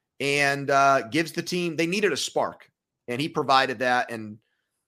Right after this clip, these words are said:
good on Tomlin to not just give the job back to Pickett because of where he was drafted.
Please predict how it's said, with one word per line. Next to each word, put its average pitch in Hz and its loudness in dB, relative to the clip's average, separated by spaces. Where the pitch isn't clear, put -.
good 165 2
on 147 2
Tomlin 139 0
to 120 -8
not 123 0
just 113 -10
give 135 -4
the 135 -6
job 113 -2
back 117 0
to 110 -12
Pickett 113 -10
because 104 -8
of 107 -6
where 107 0
he 104 -4
was 95 -10
drafted. 87 -10